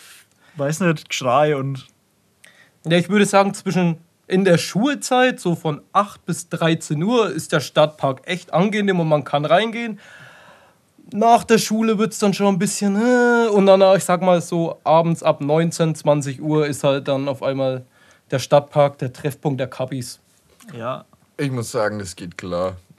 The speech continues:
Speaker 3: <laughs> Ich muss,
Speaker 1: Erläuter mal, warum.
Speaker 3: ich muss sagen, ich war da auch öfter mal am Start.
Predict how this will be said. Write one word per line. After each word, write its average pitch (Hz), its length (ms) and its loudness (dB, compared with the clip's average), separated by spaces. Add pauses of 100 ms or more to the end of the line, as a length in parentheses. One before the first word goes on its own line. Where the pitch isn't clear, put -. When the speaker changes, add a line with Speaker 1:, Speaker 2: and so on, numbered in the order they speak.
(460)
Speaker 3:
<laughs> - 300 -4
Ich 147 960 4
muss, 156 140 6
Speaker 1:
Erläuter 196 240 10
mal, 185 160 8
warum. 165 240 4
Speaker 3:
ich 151 100 6
muss 160 220 2
sagen, 156 260 8
ich 139 140 -2
war 131 100 6
da 131 160 8
auch 143 140 8
öfter 143 280 2
mal 139 160 4
am 143 140 6
Start. 185 500 6